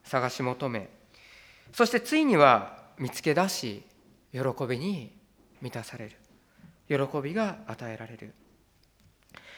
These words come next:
そして、その喜びの中で、贈り物を持って、犠牲を払って、彼らは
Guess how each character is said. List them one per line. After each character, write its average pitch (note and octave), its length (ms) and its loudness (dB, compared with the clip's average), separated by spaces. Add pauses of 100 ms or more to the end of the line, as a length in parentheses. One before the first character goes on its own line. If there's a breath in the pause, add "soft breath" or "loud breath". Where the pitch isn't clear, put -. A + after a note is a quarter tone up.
(220 loud breath)
そ A3 120 2
し G#3+ 60 2
て、 A3 80 4
そ G#3 120 4
の A#3 80 8
喜 A3+ 300 6
び B3+ 100 0
の B3+ 100 4
中 C4+ 240 4
で、 C#3 320 -2 (480 soft breath)
贈 C#3+ 220 4
り E3+ 100 6
物 E3+ 380 6
を F3 60 4
持 F3+ 100 2
っ - 180 -10
て、 - 360 -8 (100)
犠 C#3 140 -4
牲 G3+ 220 2
を G#3+ 60 0
払 A#3 200 0
っ C4 60 -2
て、 A#2+ 540 -4 (200)
彼 C#3+ 220 -4
ら A#2+ 140 -4
は E3 360 0